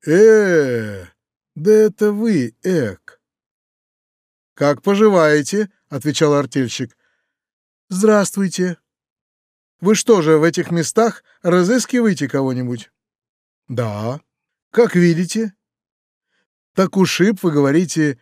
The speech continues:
пустяшный». «Да завтра заживёт».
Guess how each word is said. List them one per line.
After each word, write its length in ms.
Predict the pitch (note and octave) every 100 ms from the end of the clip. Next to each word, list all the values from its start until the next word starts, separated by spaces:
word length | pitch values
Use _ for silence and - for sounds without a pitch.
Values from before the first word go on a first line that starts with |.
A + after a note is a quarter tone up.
| _ _ -
пустяшный». 760 | B3+ - E3+ B2+ - A2 F#2 _ _ _ _ _ - - - -
«Да 220 | F3 B3+ A3+
завтра 680 | F3+ G3 F#3+ A#3 G#3+ A3
заживёт». 680 | C#3 F3+ E3 C3 A#2 B2 _